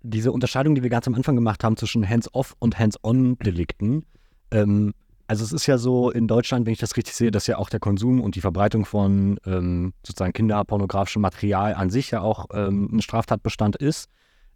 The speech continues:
Ähm, k-, du hattest ja auch vorhin erwähnt, dass es vielleicht sozusagen dieser Ver-, der Verbot an sich vielleicht eine Komponente sein könnte, weshalb das vielleicht irgendwie auch so einen Reiz entwickelt oder so.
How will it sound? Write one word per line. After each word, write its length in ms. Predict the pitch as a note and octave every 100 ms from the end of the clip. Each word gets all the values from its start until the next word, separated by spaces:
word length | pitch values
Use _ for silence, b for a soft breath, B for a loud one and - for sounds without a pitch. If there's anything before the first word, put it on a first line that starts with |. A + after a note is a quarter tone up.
| -
Ähm, 460 | A2+ G#2+ A2 A2 - _ _
k-, 100 | - - - _ _ _ _ _ _ -
du 140 | A2+
hattest 160 | C3 -
ja 80 | C3
auch 100 | -
vorhin 220 | A#2 C3
erwähnt, 300 | G#2+ A#2 B2
dass 100 | -
es 100 | G#2+
vielleicht 240 | A#2 G#2+
sozusagen 440 | G#2 A2 G2+ G2+ G2+
dieser 180 | G2
Ver-, 240 | F#2 G#2+ G#2
der 140 | G#2+
Verbot 500 | - A2 F#2+ C3 -
an 160 | G#2 G#2+
sich 300 | G#2+ D3 -
vielleicht 220 | G#2+ G2+
eine 60 | G2+
Komponente 440 | G#2 G#2+ A2 C3
sein 200 | G2+ G2+
könnte, 280 | - A2 G#2
weshalb 280 | F#2 G2+ F2+
das 340 | F#2 - - _ - _ -
vielleicht 460 | - G2+ G2 -
irgendwie 300 | - A2 G#2+
auch 220 | F#2 E2+
so 120 | - G#2
einen 120 | G2
Reiz 360 | F#2+ A#2 -
entwickelt 560 | - A#2+ C#3+ D3+ C#3+ -
oder 220 | B2 B2
so. 280 | A2+ C3